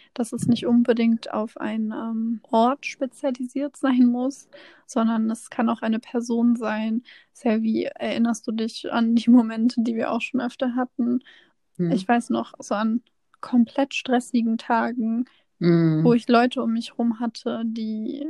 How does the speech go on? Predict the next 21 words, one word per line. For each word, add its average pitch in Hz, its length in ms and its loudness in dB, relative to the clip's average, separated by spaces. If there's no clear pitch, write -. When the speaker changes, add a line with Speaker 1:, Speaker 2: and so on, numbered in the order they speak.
Speaker 1:
irgendwie, 233 920 -4
wo 269 60 -8
es 262 80 -6
einfach 254 260 2
nur 226 120 2
hektisch - 540 -10
war - 260 -8
vom 220 240 -8
Gefühl 233 400 -8
her. 240 340 -6
Und 247 160 0
dann 247 160 4
habe 247 120 4
ich - 140 -20
dich - 280 -4
gesehen 226 380 -4
und 214 160 -8
das - 180 -10
war 214 80 -2
einfach 214 340 -4
Frieden. 226 640 -4